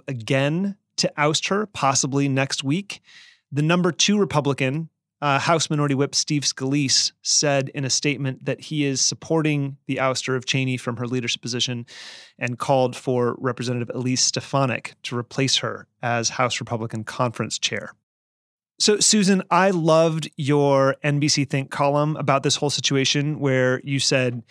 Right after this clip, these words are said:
"Cheney has maintained the importance of a bipartisan commission to investigate the Capitol violence. She believes President Joe Biden was lawfully elected president of the United States. These two facts should be obvious to any member of Congress who supports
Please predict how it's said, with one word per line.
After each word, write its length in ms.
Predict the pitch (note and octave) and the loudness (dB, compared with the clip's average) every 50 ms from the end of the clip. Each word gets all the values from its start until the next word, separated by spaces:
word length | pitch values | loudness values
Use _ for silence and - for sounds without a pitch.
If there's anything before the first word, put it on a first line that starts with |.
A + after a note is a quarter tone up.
| - - - - - _ _ _ _ | -20 -20 -20 -20 -20 _ _ _ _
"Cheney 760 | _ - - - F3+ E3+ E3+ F3 F3+ F3+ F3+ F3+ F3+ F3+ - - | _ 0 2 2 4 4 4 4 2 2 2 2 2 0 -2 -6
has 300 | - - - D3 C3+ A#2 | -6 -2 0 0 0 0
maintained 680 | C#3+ C3+ C3+ C3 C3 B2 - C#3+ D3+ D3+ D3+ D3 D3 | 0 0 0 0 -2 -2 -4 -2 -2 0 0 0 0
the 80 | C3 C3+ | 0 0
importance 480 | B2+ B2 A2+ - F3+ F#3+ F3+ F3+ E3 - | -2 -2 -4 -2 -2 -2 -2 0 -2 -2
of 80 | C#3 | -2
a 60 | C#3 | 0
bipartisan 640 | A2+ C3+ C3 B2+ - - C3+ C3 B2+ - - C3+ A#2+ | 2 2 2 2 2 0 0 0 0 0 -2 -4 -6
commission 600 | - - C3 C#3+ D3+ - - C#3 B2 A#2+ A#2 A2+ - _ - - _ _ _ _ | -6 -4 -2 2 2 2 2 2 0 -2 -4 -6 -8 _ -20 -20 _ _ _ _
to 140 | - D3 C#3+ | -2 -2 0
investigate 560 | C#3 C3+ C#3+ C#3+ - - A2+ B2+ C3 B2 - | 2 2 2 2 2 0 -2 -2 -2 -4 -4
the 80 | - | -8
Capitol 360 | - - C#3+ C3+ C3 - C3 A#2+ | -6 -2 -2 -2 0 0 -4 -2
violence. 640 | A#2 C#3 C3 C3 B2 A2+ G#2 G#2+ A2 - - - - | 0 2 2 2 0 -2 -4 -6 -4 -2 -2 -2 -2
She 180 | - - - D#3 | -4 -2 -2 0
believes 420 | C#3 C#3+ C3+ C3+ D3 D3 D3 C#3 | 0 0 0 2 2 0 0 -2
President 380 | - - C#3+ C3+ B2+ C3 C3+ A#2 | -2 0 0 0 0 0 0 0
Joe 120 | C3+ B2+ | 0 0
Biden 300 | A2 C3 B2 B2 A#2+ B2+ | 2 2 2 2 0 -2
was 160 | A#2+ A#2 G#2+ | -4 -4 -2
lawfully 440 | A#2+ B2+ C3 C3 B2+ - C3+ B2+ B2+ | 0 2 2 2 2 0 -2 -2 -2
elected 460 | A#2+ A#2 B2+ B2 B2+ - - C3 A2+ | -2 -2 -2 -2 -2 -2 -4 -6 -4
president 380 | - C3+ B2+ A#2 B2 B2 B2 G#2 | -2 -2 -2 0 -2 -2 -4 -6
of 80 | A2+ G#2+ | -6 -6
the 80 | A#2+ | -4
United 260 | A#2 A#2 A2+ A2 G#2 | -4 -4 -4 -6 -6
States. 360 | - - D3 C3 - - - - _ _ _ _ | -2 0 0 0 0 0 -4 -8 _ _ _ _
These 400 | C#3 B2+ D#3 E3+ E3+ F#3 F#3 E3 | -6 0 2 4 4 4 4 2
two 240 | - - F3 F3 E3 | 0 0 0 0 0
facts 420 | - - E3 D#3+ D#3 C#3+ - - | 2 2 4 4 4 2 2 0
should 220 | - - E3 D3+ C3+ | 2 2 2 2 2
be 160 | D3 D3 D3 - | 0 0 -2 -2
obvious 540 | - C3+ D3 D3 C#3+ C3 C#3+ C#3 C3+ B2+ - | -2 0 0 0 0 0 2 2 2 0 0
to 180 | - - - C3+ | -4 -6 -4 -2
any 200 | C3+ C3+ C#3+ C#3+ | -2 0 0 0
member 300 | C#3 C#3 C3+ C3 B2+ B2+ | 2 0 0 2 0 0
of 100 | A#2+ - | 0 0
Congress 420 | - C3+ B2+ B2+ B2 B2+ A#2+ - | 0 0 0 0 -2 -2 -2 -2
who 60 | - | -4
supports 540 | B2 - A#2+ - - - D3 D#3 D3 - - | -4 -6 -6 -6 -2 0 0 0 0 0 -2